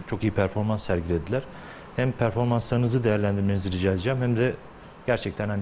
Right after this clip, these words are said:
transfer olgunlaşırsa, şartlar gerçekleşirse kulübün menfaatleri doğrultusunda kadronuzda görmek ister misiniz diye soracağım. Birisi Eren Elmalı, takip ettiniz zaten.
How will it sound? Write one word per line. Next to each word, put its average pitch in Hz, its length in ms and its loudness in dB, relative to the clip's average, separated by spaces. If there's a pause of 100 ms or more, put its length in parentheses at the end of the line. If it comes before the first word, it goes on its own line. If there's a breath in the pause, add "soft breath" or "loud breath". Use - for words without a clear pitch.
transfer 107 440 0 (260)
olgunlaşırsa, 104 680 0
şartlar 95 380 2
gerçekleşirse 95 800 0
kulübün 87 320 0
menfaatleri 87 580 0
doğrultusunda 92 580 0 (480 loud breath)
kadronuzda 107 460 2
görmek 110 340 2
ister 113 220 2
misiniz 95 320 0
diye 92 120 4
soracağım. 98 460 2 (340 loud breath)
Birisi 113 240 4
Eren 120 300 4 (160)
Elmalı, 104 440 2 (600)
takip 92 260 -2
ettiniz 92 320 0
zaten. 90 400 0